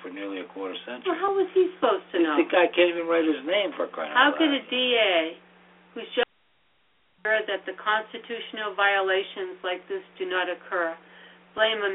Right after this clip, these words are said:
Speaker 2: mentally incompetent man for wasting away in jail for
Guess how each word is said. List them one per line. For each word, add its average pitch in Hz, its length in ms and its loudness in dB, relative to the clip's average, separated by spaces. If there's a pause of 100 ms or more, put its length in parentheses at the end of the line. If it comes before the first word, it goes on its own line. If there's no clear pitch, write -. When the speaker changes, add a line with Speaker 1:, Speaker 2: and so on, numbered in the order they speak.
Speaker 2:
mentally 226 680 -2
incompetent 208 720 -4
man 185 400 -2
for 190 140 -6
wasting 196 480 -6 (100)
away 190 320 0
in 185 160 -6
jail 180 320 -2
for 160 80 -12